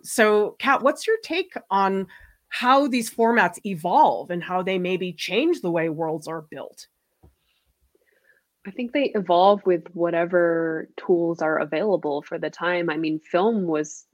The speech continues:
Speaker 2: <sighs> that's such an incredible tool coming from something before, which is static images or spoken word stories. Suddenly you could have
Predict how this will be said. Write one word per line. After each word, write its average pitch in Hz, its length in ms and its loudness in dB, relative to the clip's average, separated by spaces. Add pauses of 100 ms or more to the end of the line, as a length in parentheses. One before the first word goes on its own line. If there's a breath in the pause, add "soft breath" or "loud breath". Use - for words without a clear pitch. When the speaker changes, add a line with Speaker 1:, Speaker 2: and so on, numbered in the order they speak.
(140)
Speaker 2:
<sighs> - 360 -8
that's 202 260 -4
such 247 220 4
an 214 80 4
incredible 220 640 6
tool 262 380 4
coming 208 360 0
from 208 200 0
something 196 380 -2
before, 180 360 2
which 170 160 -2
is 170 120 -4
static 156 440 -4
images 180 600 0
or 170 80 -6
spoken 165 520 -6
word 185 340 2
stories. 160 580 -8 (260 soft breath)
Suddenly 247 440 2
you 220 220 2
could 220 160 -8
have 180 360 0